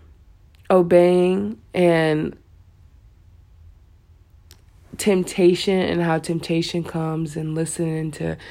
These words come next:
what the Lord wants you to do. Oh, I hate that I just said that. It makes me cringe every time, the Lord. I'm sorry. <laughs> But it's just like, I would highly recommend you guys listening to that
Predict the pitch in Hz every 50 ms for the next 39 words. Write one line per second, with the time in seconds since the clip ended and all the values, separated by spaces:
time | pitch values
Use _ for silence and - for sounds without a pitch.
0 | - - - - - - - 180 165 180 175 170 - - 175 165 165 170 170 170
1 | 170 170 160 - 170 165 160 156 - - 175 160 160 151 147 165 165 160 156 165
2 | - - - 180 175 165 160 165 170 - - 180 175 165 170 170 151 139 - 180
3 | - - - - - - - - - - - - - - - - - - - 196
4 | 185 190 190 190 - - - - - - - - 113 - - - - - - -
5 | - - - - - - - 180 175 - - - - - 107 98 101 104 110 117
6 | - - - - - - - - - - - - 190 180 - - - - - -
7 | - 226 202 220 214 - 269 226 - - - - - - - - - - 214 202
8 | 196 208 202 208 220 208 214 208 190 180 - - - - - - - - - -
9 | _ - - - 190 185 196 214 208 160 190 175 190 185 180 185 185 185 185 175
10 | 175 170 175 - 170 170 170 170 165 165 160 165 160 - 160 160 156 160 151 147
11 | - - 165 160 - 175 160 156 156 156 151 - - - 156 151 151 151 156 147
12 | - - - - _ _ - - - 165 165 160 156 151 147 - - -